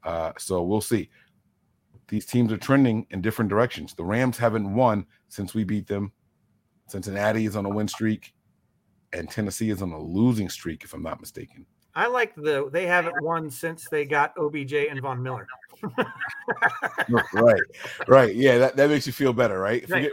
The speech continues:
Speaker 2: We
Speaker 1: forget
Speaker 2: built
Speaker 1: about
Speaker 2: this
Speaker 1: some
Speaker 2: cohesive unit that's been outstanding. Let's bring in these two outsiders.
Speaker 1: Yeah,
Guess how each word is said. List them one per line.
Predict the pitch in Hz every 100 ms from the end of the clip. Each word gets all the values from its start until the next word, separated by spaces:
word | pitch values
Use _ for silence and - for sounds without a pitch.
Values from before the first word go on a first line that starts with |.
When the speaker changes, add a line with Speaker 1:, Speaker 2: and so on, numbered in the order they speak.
| -
Speaker 2:
We |
Speaker 1:
forget | 135 156
Speaker 2:
built | 147
Speaker 1:
about | 139
Speaker 2:
this | 139
Speaker 1:
some |
Speaker 2:
cohesive | 120 196 - - - 175
unit | 247 262
that's | 196 -
been | 160 220
outstanding. | 202 - - 220 196 170
Let's | 196
bring | - 220
in | 226
these | 208 190
two | 220 202
outsiders. | 214 220 226 254 262 - _ _ _ _ 73 92 - _ _ - -
Speaker 1:
Yeah, | 110 120 92